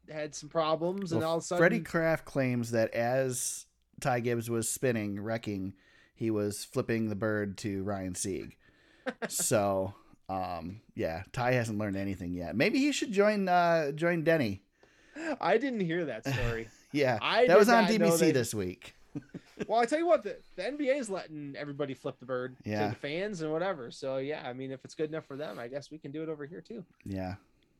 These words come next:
Speaker 1: Flipping the bird while he was wrecking.
Speaker 2: While he's
Speaker 1: That's
Speaker 2: wrecking.
Speaker 1: awesome. Wow.
Speaker 2: Yep.
Speaker 1: Well,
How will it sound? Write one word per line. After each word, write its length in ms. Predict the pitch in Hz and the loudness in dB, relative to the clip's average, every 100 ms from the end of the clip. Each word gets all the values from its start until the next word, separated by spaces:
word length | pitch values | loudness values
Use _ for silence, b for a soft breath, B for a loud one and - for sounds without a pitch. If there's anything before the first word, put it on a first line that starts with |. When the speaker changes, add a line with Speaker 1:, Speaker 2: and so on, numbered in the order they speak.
| _ _ _ | _ _ _
Speaker 1:
Flipping 280 | 160 170 208 | -8 -6 -4
the 80 | 196 | 0
bird 300 | 156 151 143 | 0 0 -2
while 200 | 131 143 | -2 -4
he 120 | 147 | -6
was 140 | 143 127 | -10 -8
wrecking. 380 | 110 117 107 104 | -10 -10 -6 0
Speaker 2:
While 240 | 110 123 | 4 4
he's 160 | 127 113 | 4 2
Speaker 1:
That's 160 | - | 0
Speaker 2:
wrecking. 140 | 101 82 | -2 -8
Speaker 1:
awesome. 160 | - 147 _ _ _ _ _ - | -8 -14 _ _ _ _ _ -12
Wow. 180 | 127 135 | -6 -6
Speaker 2:
Yep. 100 | - | 0
Speaker 1:
Well, 300 | 165 170 | 2 2